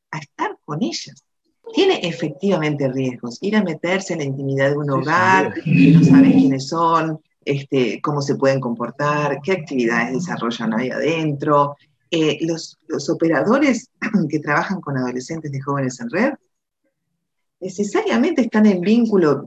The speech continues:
Speaker 1: con, con adolescentes, que son mujeres, que pueden tener, este, in-, incluso contacto físico, y que generás un riesgo terrible en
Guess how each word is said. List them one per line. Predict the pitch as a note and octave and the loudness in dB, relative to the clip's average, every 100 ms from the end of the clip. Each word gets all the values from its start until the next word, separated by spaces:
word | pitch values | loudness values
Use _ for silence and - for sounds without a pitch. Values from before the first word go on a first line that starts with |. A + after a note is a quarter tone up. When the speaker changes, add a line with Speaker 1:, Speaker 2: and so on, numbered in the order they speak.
| - | -4
Speaker 1:
con, | D3 C#3+ | -2 -2
con | C3+ C3+ | 0 0
adolescentes, | C#3 C#3 C3+ C3 G#3 A#3 G#3+ G#3 G#3+ G#3+ | 4 4 2 0 2 4 4 4 2 2
que | C3+ | -4
son | D3 C#3 | -2 -4
mujeres, | C3+ G#3 G#3 F#3+ F#3+ F#3 | -2 0 2 4 4 0
que | F#3 C3+ | -2 -2
pueden | C3+ C3+ B2+ B2+ B2+ - _ | 0 0 0 -4 -10 -12 _
tener, | - C3+ D3+ D3+ B2+ - | -2 0 2 2 0 -4
este, | C#3 - A2+ - | -10 -6 -6 -6
in-, | D3 C#3 | -8 -8
incluso | C#3 C#3+ F3 D#3+ | -6 -2 0 0
contacto | B2+ B2+ C3 C#3 - | -2 -2 -4 -6 -10
físico, | - B3+ - - G#3 G#3+ A3 A3+ - _ - | -4 -2 -2 -4 0 4 4 2 -10 _ -10
y | F#3 | 0
que | G3+ - - _ _ | 2 2 -4 _ _
generás | - G#3 G3+ G3+ G4+ - - | -2 2 2 2 0 -4 -8
un | A3+ D4+ C4+ - _ _ | -4 -2 -4 -10 _ _
riesgo | G#3 C4 F4 C4+ C4+ C4+ G#3+ - | 0 4 4 4 2 2 0 -2
terrible | G#3 - A3 E4+ D#4+ A#3 A3 A#3+ C4+ C4+ | -2 -2 2 6 6 8 8 6 4 0
en | F3+ F#3+ G#3+ A#3+ A3 | 0 2 4 4 2